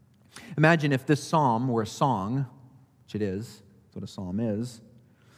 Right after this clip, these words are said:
Imagine it was a song. Well, this would be the part of the song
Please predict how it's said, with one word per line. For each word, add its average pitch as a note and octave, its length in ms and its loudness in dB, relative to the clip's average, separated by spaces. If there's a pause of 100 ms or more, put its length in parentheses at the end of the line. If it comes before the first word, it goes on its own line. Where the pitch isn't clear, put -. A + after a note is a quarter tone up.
(320)
Imagine C#3+ 380 6
it B2+ 100 -2
was F3 220 8
a C#3+ 60 -2
song. A#2+ 300 0
Well, D#3 120 8
this G3 140 6
would G3 80 0
be F#3+ 80 8
the E3 60 8
part B3 420 6
of F3 60 -2
the D3+ 80 2
song A#2+ 540 -2